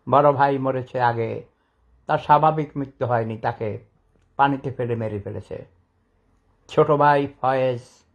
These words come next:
এই যে তিনটা শুক্রবার হলো, তার মানে পনেরো দিন পার হয়েছে, ইংল্যান্ডে মৃত্যুবরণ করেছে।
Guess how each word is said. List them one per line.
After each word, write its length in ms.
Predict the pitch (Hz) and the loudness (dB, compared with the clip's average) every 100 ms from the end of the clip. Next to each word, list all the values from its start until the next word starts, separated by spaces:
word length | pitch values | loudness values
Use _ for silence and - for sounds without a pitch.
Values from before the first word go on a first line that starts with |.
| _ _ _ _ _ _ _ - | _ _ _ _ _ _ _ -8
এই 240 | 151 147 | 0 0
যে 200 | 135 131 _ | 0 -8 _
তিনটা 420 | - 170 160 165 160 | -12 -4 -2 0 0
শুক্রবার 560 | - 139 135 123 120 | -2 -6 -2 2 2
হলো, 220 | 107 104 | 2 -4
তার 220 | 98 123 131 | -2 -2 -2
মানে 260 | 135 175 - _ _ _ _ _ _ _ _ _ _ _ _ _ - | -4 -6 -10 _ _ _ _ _ _ _ _ _ _ _ _ _ 2
পনেরো 360 | 175 170 160 | 4 4 2
দিন 400 | 143 143 135 113 - _ _ _ _ _ _ | 0 0 -2 -4 -10 _ _ _ _ _ _
পার 200 | 120 120 | 4 4
হয়েছে, 480 | 104 101 - - - _ _ _ _ _ _ _ _ _ _ _ _ _ _ _ _ | 0 -10 -12 -20 -20 _ _ _ _ _ _ _ _ _ _ _ _ _ _ _ _
ইংল্যান্ডে 560 | 147 147 135 135 131 123 | -2 2 2 2 0 -2
মৃত্যুবরণ 640 | 123 - - 123 120 117 | -2 -8 -8 -2 0 -2
করেছে। 500 | 104 107 101 92 92 | -4 -6 -6 -8 -10